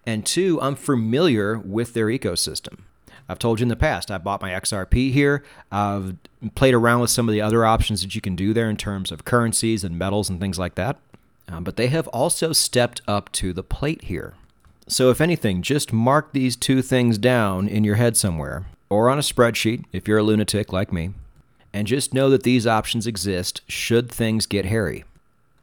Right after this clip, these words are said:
Now, there are two main call to actions in this entire episode. Uh, the first one is to do what I just said. Make sure you have actual banks who will make this conversion for you, even if you think you're not going to need it.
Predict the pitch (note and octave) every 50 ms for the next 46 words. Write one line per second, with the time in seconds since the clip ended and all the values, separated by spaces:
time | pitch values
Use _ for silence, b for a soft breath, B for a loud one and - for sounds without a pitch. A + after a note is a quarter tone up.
0 | B B B B B B - A2 A#2 A#2+ B2+ B2 A#2+ - - E3 F3+ E3+ D#3+ D#3
1 | D#3 D3+ - - C3+ C#3 C3+ C3+ A#2 A#2 A2 A2 - - A2 G#2+ G2+ - - -
2 | _ _ _ A2+ G#2+ G#2+ G#2+ G#2 - - G#2+ G2+ - A2+ G#2+ G#2+ G#2 G2+ G2 G2
3 | F#2+ F#2 - _ _ _ _ _ _ _ _ _ G#2+ - - - - - D#2+ -
4 | - - - _ - F2+ F2 F2+ F2 F#2+ - - C3+ C#3 C3+ - C3+ B2 A#2+ A#2
5 | - A2 A2 A2 G#2 - - F#2+ F#2+ G#2+ G#2 G#2 G2+ G2 F#2 G2 G2 - - G#2
6 | F#2+ E2 - D2 E2 G2+ A#2 - - - - C3 C3+ C3+ B2 B2+ C3 B2 - -
7 | G2 F#2+ G2+ - - - C3 C3 A#2+ C3+ C#3+ C3+ A2 G#2 - - - - - _
8 | _ _ _ _ _ _ - - - - A2 A#2 A#2+ A#2 A2+ G#2+ G#2 A2+ - -
9 | - A2+ A#2 - - - B2+ A#2 G#2 F2 G2+ G2 G2 - - F#2+ F#2 - - -
10 | B2 B2 A2+ G2+ E2+ D2+ - - - - - - - _ _ _ _ _ _ _
11 | _ _ - - G#2 A#2+ C3 D#3 E3 D#3+ D#3 - E3 E3 D3+ - D3 C#3+ C3 -
12 | C#3 C3+ C3+ C3 C3 - - B2+ B2+ B2 B2 B2 A#2 A#2+ A#2 A2+ F2+ - - -
13 | -